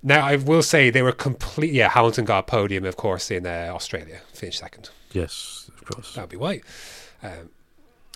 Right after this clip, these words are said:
Speaker 1: I will say they were completely asleep at the wheel for Gasly, and he was not too pleased about being jumped by Leclerc, who himself went very long as well.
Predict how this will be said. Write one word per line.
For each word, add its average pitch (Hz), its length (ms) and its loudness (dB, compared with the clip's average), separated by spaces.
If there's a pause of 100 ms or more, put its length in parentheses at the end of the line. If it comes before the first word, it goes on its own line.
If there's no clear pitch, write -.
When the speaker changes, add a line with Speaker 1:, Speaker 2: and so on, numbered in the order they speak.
(120)
Speaker 1:
I 147 100 0
will 160 240 6
say 135 300 4
they 131 140 2
were 127 120 0
completely 143 800 -2
asleep 110 320 -2
at 113 60 -6
the 101 60 -8
wheel 101 140 -2
for - 100 -14
Gasly, 110 420 -2 (240)
and 101 240 -4
he - 100 -8
was 110 160 -4
not 110 400 -2
too 107 220 0
pleased 98 380 -4
about 98 220 -2
being 98 220 -4
jumped 101 240 -8
by 95 160 -4 (140)
Leclerc, 104 540 -6 (1500)
who 135 160 4
himself 117 580 4
went 110 320 -2
very 107 240 2
long 107 260 0
as 98 80 -6
well. 104 280 0